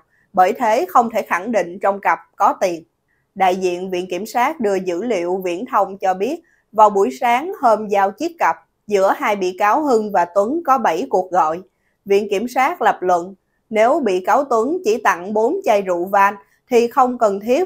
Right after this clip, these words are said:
phải gọi cho nhau mười lăm lần liên tục từ hôm trước đến hôm sau. Việc Hưng chối cãi cáo buộc nhận tiền từ ông Tuấn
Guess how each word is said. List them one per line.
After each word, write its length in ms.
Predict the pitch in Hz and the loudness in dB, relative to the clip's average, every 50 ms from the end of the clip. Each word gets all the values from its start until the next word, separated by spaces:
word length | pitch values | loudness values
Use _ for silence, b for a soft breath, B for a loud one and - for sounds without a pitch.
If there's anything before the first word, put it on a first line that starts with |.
| - | 0
phải 100 | - 233 | -2 -2
gọi 240 | 240 208 175 165 175 | 2 2 2 2 0
cho 120 | - 220 214 | -2 -4 -4
nhau 280 | 220 214 196 196 202 | -2 -2 -2 -2 -2
mười 200 | 202 202 190 185 | -2 -2 -2 0
lăm 220 | 190 202 208 220 220 | 2 0 0 0 2
lần 260 | 202 185 175 180 180 | 2 2 2 2 0
liên 280 | 190 196 214 214 214 - | -2 -2 -2 -2 -2 -2
tục 160 | 190 175 170 - _ | -2 -2 -2 -4 _
từ 140 | 208 196 190 | -4 -4 -2
hôm 260 | 208 220 226 226 226 | -2 -2 -4 -2 -2
trước 280 | - 254 294 359 339 240 | -2 -2 -2 -2 0 0
đến 200 | 220 226 285 320 294 | 0 0 0 0 -2
hôm 180 | 214 196 202 | -4 -4 -4
sau. 280 | - - 190 185 190 190 - _ _ _ _ _ _ _ _ _ _ _ _ _ | -4 -2 0 0 0 -2 -6 _ _ _ _ _ _ _ _ _ _ _ _ _
Việc 280 | - 208 214 208 214 214 - | 2 4 4 4 4 2 0
Hưng 300 | 254 240 233 240 240 233 | 2 2 2 2 0 0
chối 220 | 240 220 240 320 339 - | 0 0 0 0 0 0
cãi 360 | 220 175 160 165 165 202 277 269 | 2 2 2 2 0 -4 -4 0
cáo 180 | 233 226 269 320 | 2 2 2 2
buộc 360 | 294 214 190 180 185 - - | 2 2 2 2 0 -6 -6
nhận 260 | 208 196 185 185 220 | -6 -6 -4 -6 -6
tiền 320 | - 214 196 190 185 196 190 | -4 -2 -2 -2 -2 -2 -2
từ 120 | 196 - | -2 0
ông 220 | - 196 208 214 214 | 0 0 -2 -2 -2
Tuấn 300 | 214 208 214 277 392 | -2 -2 -2 -4 -6